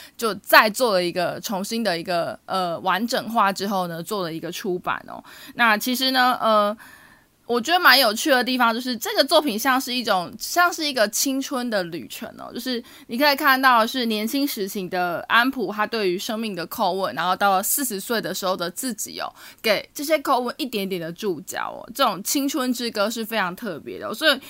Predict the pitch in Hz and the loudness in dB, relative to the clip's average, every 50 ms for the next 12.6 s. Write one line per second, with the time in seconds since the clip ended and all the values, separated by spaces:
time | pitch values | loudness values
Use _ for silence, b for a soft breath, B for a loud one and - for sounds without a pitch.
0 | B B B B - 277 302 330 339 339 - 330 311 302 359 262 202 208 233 262 | B B B B 4 6 6 6 6 4 4 2 0 4 4 6 6 4 2 0
1 | - 277 262 240 247 B B B B B B - 214 214 208 196 185 180 - - | -2 -4 -4 -6 -6 B B B B B B 2 2 4 4 2 0 -2 -4 -8
2 | _ - - - - - 381 370 370 - - 440 381 320 269 226 - - 359 339 | _ -16 -10 -6 4 8 8 8 8 8 4 2 4 4 4 4 6 8 8 8
3 | - - - 233 214 214 - - 285 277 285 269 220 196 202 208 233 202 196 190 | 8 6 0 -6 -6 -6 -4 -4 -2 -2 -2 -2 -4 -4 -4 -4 -4 -6 -6 -6
4 | - 220 226 208 208 220 220 185 175 175 170 - 180 180 185 208 - - 196 180 | -6 -6 -6 -6 -6 -6 -6 -6 -6 -6 -6 -4 -6 -6 -6 -6 -6 -6 -6 -2
5 | - 202 208 202 220 214 214 220 208 190 - B B B B 269 269 240 214 214 | -2 -2 -2 -2 -4 -2 0 0 0 0 -2 B B B B 0 2 2 2 0
6 | 233 349 349 294 247 262 269 240 220 202 185 208 - 214 214 220 - 220 185 190 | 0 0 0 0 2 4 2 2 2 2 -2 -2 -2 -4 -6 -6 -4 -6 -6 -8
7 | - 226 214 202 - - 269 262 214 202 226 208 180 175 214 196 196 185 175 160 | -8 -10 -8 -6 -4 -2 -2 -2 -2 -4 -4 -4 -4 -4 -4 -4 -4 -4 -4 -8
8 | 175 - - 240 220 226 - 156 139 98 92 - - - - - 139 175 - - | -8 -6 -4 -4 -4 -2 -2 -4 -4 -4 -6 -10 -12 -14 -10 -6 -6 -6 -6 -8
9 | _ _ _ _ _ _ _ _ _ _ _ _ _ _ _ _ _ _ _ _ | _ _ _ _ _ _ _ _ _ _ _ _ _ _ _ _ _ _ _ _
10 | _ _ _ B B B B B B B B B B B B - - 302 - 285 | _ _ _ B B B B B B B B B B B B 2 6 6 8 10
11 | 349 403 403 - 330 247 233 220 220 220 214 220 247 226 226 220 254 262 262 269 | 8 8 6 4 2 4 6 6 6 6 4 4 2 0 0 2 2 2 2 2
12 | - - 254 247 254 247 233 214 202 202 196 | 2 2 2 4 4 4 4 4 2 2 0